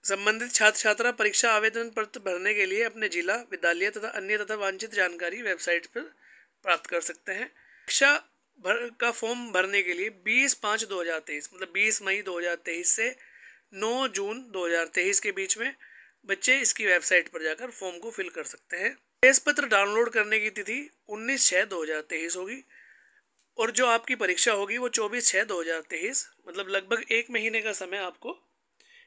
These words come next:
परीक्षा के लिए दिया जा रहा है। मैं आशा करता हूँ कि मैं इस प्रतियोगी परीक्षा के बारे में, इस छात्रवृत्ति योजना के बारे में आपको संपूर्ण जानकारी दे पाया हूँगा। अगर कोई जानकारी मैं नहीं दे पाया हूँ,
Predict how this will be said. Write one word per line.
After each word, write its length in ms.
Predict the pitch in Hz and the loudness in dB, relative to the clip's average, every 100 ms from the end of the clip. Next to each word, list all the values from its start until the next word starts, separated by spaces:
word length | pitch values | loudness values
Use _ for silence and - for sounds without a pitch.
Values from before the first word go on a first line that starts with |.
| _ - | _ -4
परीक्षा 300 | 185 - 202 | 0 2 2
के 120 | 196 | 2
लिए 140 | 196 | 0
दिया 220 | 180 170 170 | 0 0 2
जा 140 | 175 | 2
रहा 120 | 175 | 2
है। 180 | 190 269 - _ _ _ _ - | 0 -4 -8 _ _ _ _ 0
मैं 120 | 208 | 6
आशा 260 | 208 208 247 | 6 6 6
करता 280 | 247 240 240 | 6 4 2
हूँ 120 | 262 | 0
कि 100 | 277 | -2
मैं 200 | 247 220 262 | 6 6 6
इस 220 | 254 - - - _ _ _ - | 4 2 0 -14 _ _ _ -8
प्रतियोगी 340 | 202 220 220 226 | -4 0 0 2
परीक्षा 360 | 214 196 226 | 2 4 4
के 140 | 220 202 | 6 4
बारे 260 | 175 175 | 4 2
में, 140 | 175 233 - _ _ - | 0 -6 -12 _ _ -6
इस 120 | 190 | -2
छात्रवृत्ति 600 | - 185 208 214 - 226 | 2 0 0 -2 -2 -2
योजना 280 | 208 196 196 | -2 -2 -2
के 140 | 196 | 0
बारे 220 | 175 165 | -2 -4
में 80 | 175 | -4
आपको 300 | 208 - 208 | -4 -6 -10
संपूर्ण 440 | 196 190 180 202 202 | -12 -14 -10 -10 -4
जानकारी 420 | 180 165 170 190 | -4 -4 -4 -4
दे 160 | 156 143 | -6 -10
पाया 220 | 151 151 | -8 -8
हूँगा। 280 | 160 180 226 - - - - _ | -10 -12 -16 -16 -20 -20 -20 _
अगर 220 | 196 240 | 0 2
कोई 200 | 262 277 | 4 4
जानकारी 460 | 254 214 202 202 233 | 6 6 6 0 0
मैं 200 | 226 208 | 0 0
नहीं 240 | 190 190 | 0 -2
दे 120 | 226 196 | 0 0
पाया 240 | 180 170 | 0 -2
हूँ, 200 | 165 254 | -4 -10